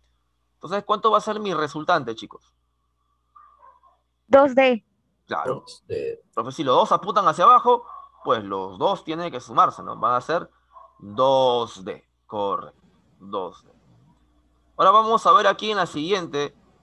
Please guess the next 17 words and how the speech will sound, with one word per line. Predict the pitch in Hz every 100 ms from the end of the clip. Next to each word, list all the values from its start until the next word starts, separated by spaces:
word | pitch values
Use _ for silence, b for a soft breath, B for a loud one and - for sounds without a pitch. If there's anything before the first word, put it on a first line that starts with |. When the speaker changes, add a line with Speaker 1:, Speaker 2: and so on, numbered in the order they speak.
| _
Speaker 1:
calcule | 147 143 196 208
el | 214
vector | 165 180
resultante, | 196 196 156 147 214 156 104 107
vamos | 113 151 151
a | 131
ver | 147
el |
caminito | 143 110 110 135 143
que | 107
tiene, | 95 87
vamos | 85 95 95
a | 87
ver, | 85
vamos | 80 -
a |
ver. | -